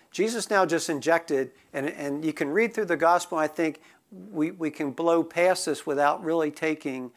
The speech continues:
a lot of thought. But when Jesus introduces this idea, "You're of your father the devil,"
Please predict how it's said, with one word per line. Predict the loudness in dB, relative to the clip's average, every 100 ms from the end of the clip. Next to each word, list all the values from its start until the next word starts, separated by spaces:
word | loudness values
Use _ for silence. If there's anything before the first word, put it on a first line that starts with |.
| _
a | -2
lot | 2 2
of | 0
thought. | -4 0 2 0 -4 -20 -4
But | -2
when | 0 0
Jesus | 0 -2 -2 0 -2 -4 -12 _ _ -20 -10
introduces | -2 -2 -4 -6 -4 -2 2 0 0 -4 -4
this | -4 -4 -2
idea, | 0 0 2 2 2 -2 -10 _
"You're | 0 4 4
of | 4
your | 0
father | 0 2 4 2 -2
the | -4
devil," | -2 0 0 -4 -10